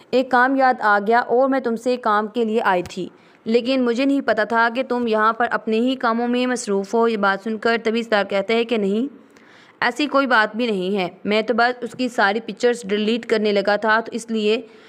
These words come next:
मैं सोच रहा था कि मुझे उसे वापस WhatsApp कर देनी चाहिए, लेकिन अब सोच रहा हूँ कि उसके पास तो WhatsApp भी नहीं है, तो उसे पिक्चर्स कैसे भेजूँगा? बस सलार से कहती है कि आखिर क्यों तुम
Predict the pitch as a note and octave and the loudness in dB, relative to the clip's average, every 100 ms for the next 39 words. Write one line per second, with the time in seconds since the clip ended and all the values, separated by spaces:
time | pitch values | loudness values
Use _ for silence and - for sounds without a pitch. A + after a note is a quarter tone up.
0 | - - B3 C4+ C4+ C4+ B3+ B3 B3+ B3+ | -8 0 2 2 0 0 2 2 2 2
1 | C4+ A#3+ A3 B3 A#3 B3+ A#3+ A3 G#3 B3 | 0 -2 -2 -2 -2 0 2 2 0 -4
2 | - G#3+ A3+ A3 A#3+ A#3+ G#3+ G3+ G#3+ A3+ | -6 -2 -2 -2 -4 0 0 0 0 0
3 | G3+ F#3+ G#3 A3+ A3 A3 A#3+ A#3 A#3 - | 0 0 0 0 -2 -2 -2 0 -2 0
4 | G#3+ G3 G#3 G#3+ A#3+ A#3+ A#3+ B3 A3 A3+ | -2 0 0 0 0 -2 -4 -4 -2 -2
5 | A3 G3+ G#3 - G#3+ F#3+ - A3 G3 A#3 | 2 2 2 -2 0 -2 -2 -4 -2 -2
6 | G#3 F#3+ G3+ G#3 G#3+ - A3 A3 G#3+ G3+ | 0 0 0 0 0 -2 0 0 -2 -2
7 | A#3 A3+ A3+ G3+ G3+ A3 G3 F3+ F3+ F3 | 0 0 0 -2 0 0 0 -2 -6 -6
8 | B3+ C#4+ D4 D4+ C4 C4+ C4+ C#4+ B3+ A#3+ | -6 -6 -4 0 2 2 -2 -4 -2 -2
9 | C4 C4+ C#4 - A3+ A3 C4+ C4+ C4 C4+ | -2 -2 -2 0 0 0 -6 -2 -2 0
10 | C#4 A3 G#3 | 0 0 -2